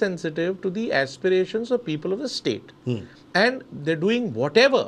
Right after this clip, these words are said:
Speaker 1: B J P government also is doing
Speaker 2: तुमी म्हणटात,
Speaker 1: whatever
Speaker 2: नॅशनल
Speaker 1: possible.
Speaker 2: party जाल्ल्यान regional एस्पिरेशन्साचे अन्याय जायना.
Speaker 1: ना,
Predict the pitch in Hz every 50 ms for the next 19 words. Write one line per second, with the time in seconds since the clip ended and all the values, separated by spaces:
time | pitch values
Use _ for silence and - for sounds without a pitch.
0 | - - - - - - - - - 131 135 151 160 151 165 202 196 226 214 160
1 | 143 143 147 170 208 240 240 233 196 180 175 - 202 190 156 151 196 220 196 220
2 | 285 302 262 214 220 190 - 208 190 196 208 240 240 - - 262 269 269 262 -
3 | 247 226 214 202 214 220 196 208 196 196 190 202 208 220 214 190 180 175 160 156
4 | 180 220 240 226 190 - - - 202 196 185 - 180 170 160 165 160 196 214 190
5 | 180 185 190 202 208 208 208 208 196 175 147 113 - - - 175 196 196 160